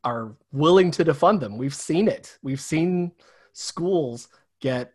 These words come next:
um, uh, get hammered by their state governments because they,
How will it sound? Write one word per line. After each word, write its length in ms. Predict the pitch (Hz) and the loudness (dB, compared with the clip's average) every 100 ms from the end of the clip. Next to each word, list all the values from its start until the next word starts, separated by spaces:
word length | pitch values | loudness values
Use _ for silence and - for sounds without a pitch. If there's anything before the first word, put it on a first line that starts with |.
| - | -12
um, 480 | 120 120 113 107 113 _ _ _ - _ _ _ | -10 -8 -10 -12 -14 _ _ _ -20 _ _ _
uh, 340 | 110 107 101 92 - _ 95 120 | -14 -12 -12 -14 -18 _ -18 -6
get 160 | 139 | -4
hammered 560 | - 139 165 170 107 - | -2 -2 2 0 -2 -6
by 240 | 120 117 117 | -4 -4 -4
their 140 | 123 | -6
state 240 | - 135 | -4 -4
governments 400 | 127 160 156 107 | -2 -2 -2 -6
because 380 | - 120 120 107 | -12 -12 -12 -12
they, 460 | 123 117 113 110 | -10 -8 -8 -10